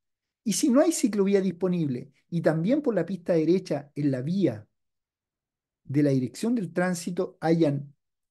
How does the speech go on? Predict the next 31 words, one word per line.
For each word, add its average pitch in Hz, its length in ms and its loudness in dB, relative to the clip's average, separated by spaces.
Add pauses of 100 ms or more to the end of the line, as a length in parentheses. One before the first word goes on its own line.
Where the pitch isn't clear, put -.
(240)
vías 175 300 0
de 165 80 2
locomoción 139 520 -2
colectiva, 170 680 -2
entonces 175 460 -2
va 160 40 0
a - 40 -2
estar 202 180 0
autorizado 196 560 0
el 339 60 -2
ciclista 196 460 -4
a 185 80 2
ir 185 140 -2
por 185 120 -2
la 143 120 0
parte 165 280 -4
izquierda 170 680 -2 (480)
de 180 440 -2
la 151 80 -2
dirección 139 460 -2
del 359 140 -4
tránsito 190 480 -6
siempre 214 420 -4
y 170 60 -6
cuando 175 420 0
haya 202 360 0 (200)
bandejón 196 760 -4
central. 139 560 -8 (400)
O - 60 -16
sea, - 260 -6
unas 170 400 -2